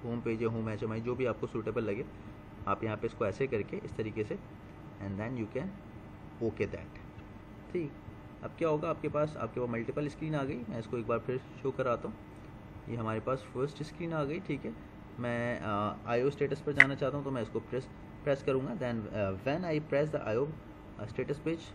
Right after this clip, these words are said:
I will go to the I O status page। मैं आईओ स्टेटस पेज पे जाऊँगा और मुझे वापसी अगर होम page पे जाना है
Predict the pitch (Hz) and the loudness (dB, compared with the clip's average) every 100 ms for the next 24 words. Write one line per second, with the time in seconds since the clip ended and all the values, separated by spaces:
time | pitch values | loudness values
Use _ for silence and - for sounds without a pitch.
0 | - 113 110 117 113 113 123 139 104 113 | -6 -2 0 2 4 4 4 4 4 4
1 | 110 120 143 - 185 - - 107 101 101 | 2 0 0 0 -2 -4 -2 2 2 2
2 | 110 117 - 113 - 139 139 156 143 131 | -2 -4 -2 -2 0 2 2 2 0 2
3 | 120 110 - 175 175 160 151 151 156 151 | 4 2 2 2 4 4 2 0 0 0
4 | 135 - - | 0 0 6